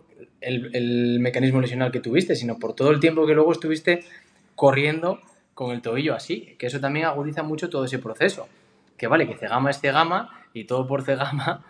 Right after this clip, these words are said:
<laughs> pero claro, ahora hay que pagar unas consecuencias que es que la cápsula articular, si antes era así,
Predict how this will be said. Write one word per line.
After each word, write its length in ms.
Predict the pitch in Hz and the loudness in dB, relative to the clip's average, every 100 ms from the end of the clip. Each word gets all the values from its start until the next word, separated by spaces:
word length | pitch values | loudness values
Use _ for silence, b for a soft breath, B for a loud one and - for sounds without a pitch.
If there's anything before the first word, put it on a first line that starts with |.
| b | b
<laughs> 160 | b - | b -8
pero 240 | 117 117 | -4 -4
claro, 320 | 113 127 131 - B B - | 0 2 2 -2 B B -4
ahora 200 | 123 131 | 0 0
hay 40 | |
que 100 | 139 | -2
pagar 260 | 139 135 151 | 0 2 2
unas 120 | 151 | -2
consecuencias 580 | 165 147 147 160 180 165 | -8 -8 -6 -4 -4 -6
que 80 | 143 | -8
es 100 | 135 | -10
que 160 | - | -12
la 140 | 92 - | -12 -8
cápsula 300 | 127 143 151 | -8 -4 -4
articular, 680 | 156 151 151 185 - - - | -4 -6 2 2 2 -20 -18
si 180 | - | -10
antes 200 | 120 135 | -8 -6
era 100 | 151 156 | -2 -4
así, 300 | 170 233 | -4 -8